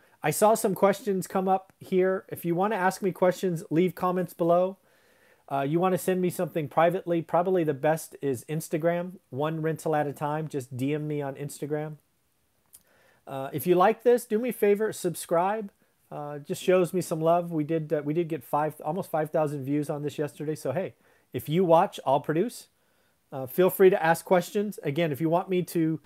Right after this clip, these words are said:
respond to something, send me a D M.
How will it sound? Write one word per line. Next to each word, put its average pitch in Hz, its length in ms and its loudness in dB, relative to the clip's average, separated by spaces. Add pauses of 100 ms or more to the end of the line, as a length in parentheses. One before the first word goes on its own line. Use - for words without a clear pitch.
(180)
respond 180 460 0
to 170 60 -4
something, 160 500 -4 (400)
send 185 240 -2
me 190 140 4
a 180 40 2
D 180 220 0
M. 180 240 -4